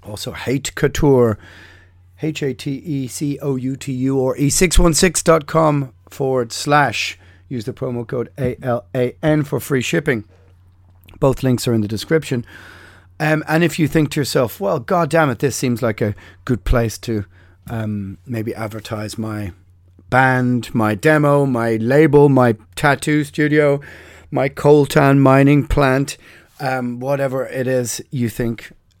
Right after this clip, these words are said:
might be appropriate, then yes, the numbers rise exponentially, and there are hundreds upon hundreds of listens, um, every day, sometimes even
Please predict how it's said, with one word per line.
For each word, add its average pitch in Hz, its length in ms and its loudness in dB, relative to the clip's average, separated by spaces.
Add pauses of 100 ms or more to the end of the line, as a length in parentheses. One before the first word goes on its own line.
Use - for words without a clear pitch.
(140)
might 117 320 -4
be 120 180 0
appropriate, 165 840 4 (520)
then 175 420 2 (160)
yes, 113 300 -4
the 120 100 0
numbers 151 420 2 (120)
rise 151 360 4
exponentially, 165 1300 -2 (460)
and 123 180 -4
there 117 160 0
are 110 60 0
hundreds 113 340 -2
upon 113 240 -2
hundreds 110 380 -2
of 104 100 -4
listens, 107 480 -4 (400)
um, 101 420 -6 (240)
every 98 340 -8
day, 98 180 -4
sometimes 214 640 0
even 190 380 4